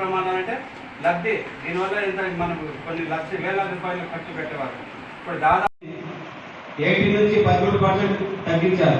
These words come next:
పదమూడు పర్సెంట్ తగ్గించి ఐదు, ఫైవ్ పర్సెంటే ఉన్నాయి కొన్ని వస్తువుల మీద. దాదాపు మనం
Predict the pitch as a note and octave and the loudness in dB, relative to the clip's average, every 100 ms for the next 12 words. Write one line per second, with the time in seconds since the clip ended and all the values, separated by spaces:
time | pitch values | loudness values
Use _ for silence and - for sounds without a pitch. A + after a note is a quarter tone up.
0 | - D#3 F3 F3 F3 F#3+ F#3 E3+ F3+ F#3+ | 2 0 2 2 2 2 4 4 4 4
1 | F#3 E3 E3+ - - - - - B2+ E3+ | 6 6 6 4 -2 -6 -10 -2 2 4
2 | - F3 - F#3 F#3 F3+ F#3+ F3+ E3 C#3 | 6 6 6 6 4 4 4 6 4 4
3 | D#3 D#3+ E3 D#3+ C#3+ C3 C3 - - - | 2 4 4 4 4 2 0 -4 -8 -10
4 | - E3 F#3 F#3+ F#3 F3+ | 0 4 4 4 2 2